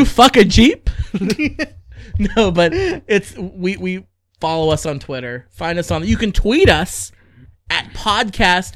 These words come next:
Speaker 2: F Y D. <coughs> And also on Twitter, give a search for Podern Family.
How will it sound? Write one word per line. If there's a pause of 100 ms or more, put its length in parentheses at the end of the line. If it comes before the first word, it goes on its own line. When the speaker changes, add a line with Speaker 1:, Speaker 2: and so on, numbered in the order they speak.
Speaker 2:
F
Y
D.
<coughs> (1120)
And
also
on
Twitter, (640)
give
a
search
for
Podern
Family.